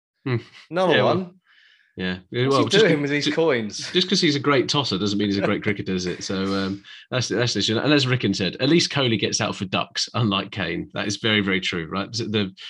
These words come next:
Speaker 1: the detriment to watch, having to watch this is, is very,
Speaker 2: Mm.
Speaker 1: very difficult.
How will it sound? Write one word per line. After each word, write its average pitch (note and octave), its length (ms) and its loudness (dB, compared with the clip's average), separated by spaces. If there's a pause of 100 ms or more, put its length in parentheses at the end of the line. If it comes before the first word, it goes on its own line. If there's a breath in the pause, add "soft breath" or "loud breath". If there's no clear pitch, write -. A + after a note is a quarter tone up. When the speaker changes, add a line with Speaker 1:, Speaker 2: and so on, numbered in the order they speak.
(100 loud breath)
Speaker 1:
the - 60 -4
detriment G#2+ 580 0
to G2+ 140 -4
watch, G2+ 260 -6
having G2+ 240 0
to G2 80 -4
watch G2+ 240 -6
this F#2 200 -6
is, E2+ 300 -8 (140)
is F#2 320 -8 (300)
very, F2+ 240 -2
Speaker 2:
Mm. F2 40 -10
Speaker 1:
very F2 180 -6
difficult. F2 460 -12